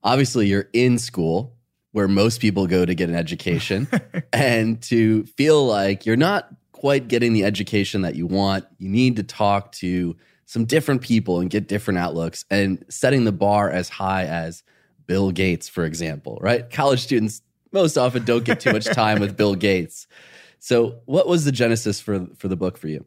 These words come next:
Speaker 2: So I was going through a life crisis. You know, I was spending every day lying on my dorm room bed, staring up at the ceiling.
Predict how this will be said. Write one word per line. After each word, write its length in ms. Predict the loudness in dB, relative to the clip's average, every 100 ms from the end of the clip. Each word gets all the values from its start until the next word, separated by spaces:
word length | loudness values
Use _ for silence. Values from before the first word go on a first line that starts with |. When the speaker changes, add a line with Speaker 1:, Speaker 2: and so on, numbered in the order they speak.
| _ _ _ _
Speaker 2:
So 160 | -2
I 180 | 0 2
was 140 | 2 2
going 180 | 0
through 240 | 0 0 0
a 20 |
life 240 | -2 -8
crisis. 680 | -12 -16 -18 -20 -20 -20 -20 _ -8
You 100 | -2
know, 60 |
I 40 | 0
was 80 | 0
spending 600 | 0 2 2 0 -4 -12 _ _ _
every 260 | -2 2 2
day 260 | 2 0
lying 320 | 0 -2 0 0
on 100 | -2
my 100 | -4
dorm 260 | -6 -6
room 160 | -8 -2
bed, 420 | 2 2 0 -8 -20 _ _
staring 340 | -6 -2 -2
up 60 | -6
at 80 | -12
the 60 |
ceiling. 360 | -12 -12 -12